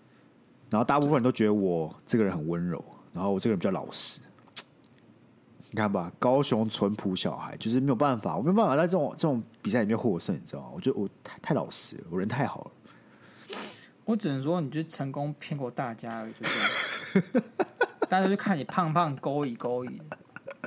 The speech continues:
Speaker 2: 但不知道你其实就是个阴沉的、内心狡诈的胖子。
Speaker 1: 不然，不然给你选啊，你觉得你可以活下来，还是我可以活下来啊？
Speaker 2: 我其实觉得你可以活下来，<laughs> 因为体力比较好，你体能比较好。
Speaker 1: 哎，真的哎，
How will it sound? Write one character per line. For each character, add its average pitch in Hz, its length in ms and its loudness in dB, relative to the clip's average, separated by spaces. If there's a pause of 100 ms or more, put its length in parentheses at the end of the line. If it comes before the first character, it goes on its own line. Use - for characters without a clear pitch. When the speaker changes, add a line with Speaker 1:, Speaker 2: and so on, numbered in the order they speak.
(140)
Speaker 2:
但 165 180 0
不 160 80 0
知 180 60 2
道 175 120 2
你 143 100 -2
其 127 180 -8
实 127 60 -10
就 139 120 -4
是 139 100 -4
个 135 80 -2
阴 135 160 -4
沉 - 160 -6
的、 113 80 -6 (500)
内 156 140 -4
心 139 280 -8
狡 104 200 -6
诈 127 140 -4
的 110 80 -4
胖 98 320 -8 (100)
子。 - 1080 -20 (800)
Speaker 1:
不 135 40 4
然， 175 200 4
不 220 100 4
然 185 100 6
给 151 120 4
你 175 100 6
选 123 180 4
啊， 98 60 2
你 104 140 2
觉 98 100 4
得 127 60 4
你 113 80 2
可 139 80 4
以 - 20 2
活 107 180 4
下 117 100 4
来， 104 40 6
还 101 40 4
是 107 100 4
我 92 40 4
可 95 140 0
以 - 20 2
活 80 140 -2
下 82 120 -4
来 - 180 -8
啊？ - 100 -14 (300)
Speaker 2:
我 - 100 -6
其 180 160 0
实 185 60 0
觉 165 240 0
得 160 460 2
你 123 140 -6
可 135 80 -4
以 143 60 0
活 117 220 -6
下 117 180 -6
来， 113 160 -12 (640)
<laughs> - 640 -16
因 180 100 0
为 190 60 4
体 151 200 -2
力 139 120 0
比 123 80 -6
较 127 100 -2
好， 113 200 -10
你 135 40 -12
体 139 140 -6
能 110 160 -2
比 110 60 -6
较 107 80 -4
好。 - 120 -16 (1000)
Speaker 1:
哎， 117 100 2
真 151 200 2
的 165 80 6
哎， 82 200 0